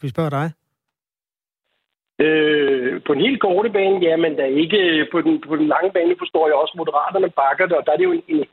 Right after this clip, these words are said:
Speaker 2: fuldstændig, øh, må man bare erkende, at, øh, situationen har ændret sig, så nu skal der forhandles, hvor man skal få mest muligt af sin politik igennem.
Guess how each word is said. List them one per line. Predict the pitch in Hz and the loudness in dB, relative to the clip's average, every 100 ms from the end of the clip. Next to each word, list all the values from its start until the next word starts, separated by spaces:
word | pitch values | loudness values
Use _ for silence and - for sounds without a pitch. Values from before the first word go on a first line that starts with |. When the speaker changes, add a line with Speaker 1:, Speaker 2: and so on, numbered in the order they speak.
| - | -4
Speaker 2:
fuldstændig, | 247 - _ - - 349 - 175 | -2 -4 _ -20 -2 -2 0 0
øh, | 156 - | 0 0
må | |
man | 147 143 | 0 0
bare | 156 - | 0 0
erkende, | - - 208 196 196 - - - - - | -2 0 0 -2 -6 -6 -14 -14 -12 -4
at, | 165 - 170 156 | -4 0 0 2
øh, | 147 139 127 120 | 2 2 0 0
situationen | 160 151 139 202 202 180 | 0 0 0 0 2 0
har | 165 | 0
ændret | 156 180 233 214 | 0 0 0 0
sig, | 196 | -2
så | 185 | 0
nu | 180 | 0
skal | 190 190 | 0 -2
der | 170 | -2
forhandles, | 160 165 202 202 - | 0 -2 0 -2 -2
hvor | 160 | 0
man | 160 | 0
skal | 156 151 | -2 -2
få | 147 | 0
mest | 202 202 | 0 0
muligt | 185 185 190 | 0 2 0
af | |
sin | 165 - | -2 -2
politik | 147 - 180 | -4 -4 -6
igennem. | 147 180 240 269 | -2 -2 -2 -6